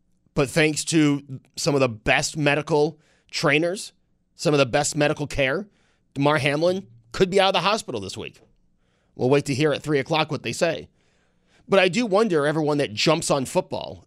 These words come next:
and says, uh, the, the article that I'm referring to in the Post said that America is obsessed, is addicted to football.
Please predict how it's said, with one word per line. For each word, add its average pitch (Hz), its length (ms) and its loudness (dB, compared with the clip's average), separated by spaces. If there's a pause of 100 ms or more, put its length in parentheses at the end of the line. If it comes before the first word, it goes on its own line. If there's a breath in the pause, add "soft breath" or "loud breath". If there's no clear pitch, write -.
and 135 140 -4
says, 135 260 0 (300 soft breath)
uh, 123 100 -6 (160)
the, 165 200 2
the 165 140 0
article 202 320 2
that 151 100 0
I'm 147 260 0
referring 151 400 0
to 151 120 2
in 131 60 2
the 120 80 -2
Post 139 480 0 (340 soft breath)
said 190 200 2
that 160 80 4
America 151 680 0 (200 soft breath)
is 185 260 4
obsessed, 165 800 -2
is 160 220 0
addicted 160 600 -2
to 135 80 -4
football. - 520 -6